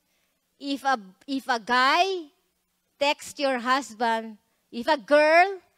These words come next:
text your husband, "Happy Valentine's Day"? If a girl texts your husband, "Happy Valentine's Day," Valentine's Day, is that okay with you? <laughs> No?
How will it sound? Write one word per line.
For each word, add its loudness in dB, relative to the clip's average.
text 0
your 0
husband, -4
"Happy -8
Valentine's -6
Day"? -8
If -4
a 4
girl 10
texts 2
your 4
husband, 0
"Happy -6
Valentine's -6
Day," -8
Valentine's -6
Day, -10
is -12
that -6
okay -6
with -10
you? -10
<laughs> -14
No? 4